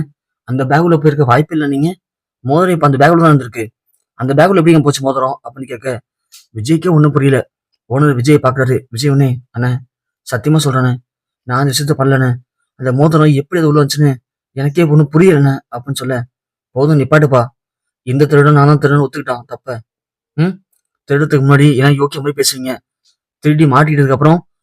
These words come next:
நான் திருடல, எப்படி இது வந்துச்சுன்னு எனக்கே தெரியலன்னு அப்படியே ஒண்ணு தெரியாத போல மாதிரி பேசுவீங்க. ம், எல்லாம் பணத்துக்காக என்ன வேணும் பண்ற கேவலமான ஜென்மங்க தானே நீங்களாம். பணம் வேணா கேட்டு வாங்கடா,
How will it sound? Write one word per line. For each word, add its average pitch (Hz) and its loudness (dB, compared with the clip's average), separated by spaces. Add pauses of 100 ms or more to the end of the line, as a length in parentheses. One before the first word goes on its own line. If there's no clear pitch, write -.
(120)
நான் 143 -2
திருடல, 139 -2 (500)
எப்படி 147 0
இது 151 4
வந்துச்சுன்னு 139 0
எனக்கே 135 -6
தெரியலன்னு 139 -2 (440)
அப்படியே 147 0 (320)
ஒண்ணு 156 0
தெரியாத 156 2
போல 135 -2
மாதிரி 143 2
பேசுவீங்க. 127 -6 (640)
ம், 117 -8
எல்லாம் 123 0
பணத்துக்காக 131 0 (640)
என்ன 135 -2
வேணும் 139 2
பண்ற 127 -2
கேவலமான 143 0
ஜென்மங்க 143 2
தானே 139 -2
நீங்களாம். 120 -10 (520)
பணம் 170 -2
வேணா 151 0
கேட்டு 156 0
வாங்கடா, 131 2